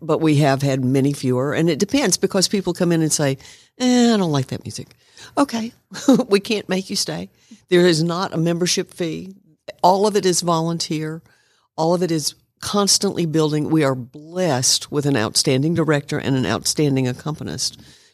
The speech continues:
Joan Hill is just phenomenal. She is, um, I think, the organ piano-, the organ player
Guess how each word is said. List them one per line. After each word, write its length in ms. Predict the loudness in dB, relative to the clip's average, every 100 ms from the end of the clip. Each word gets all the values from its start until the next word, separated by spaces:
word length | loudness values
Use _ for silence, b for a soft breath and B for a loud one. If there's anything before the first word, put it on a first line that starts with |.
| _
Joan 240 | 2 4 4
Hill 380 | 2 0 -2
is 180 | 0 0
just 300 | 2 2 2
phenomenal. 500 | 0 -2 -2 -4 -6
She 220 | -4 -2
is, 240 | -2 -4 -8 _ -20 _ -4
um, 340 | -4 -4 -10 _ -12
I 80 | -6
think, 220 | -4 -2
the 80 | 0
organ 480 | 0 0 -2 -4 -8 _
piano-, 360 | -4 -2 -2
the 160 | 0 4
organ 320 | 6 6 2
player 420 | 0 -2 -2 -4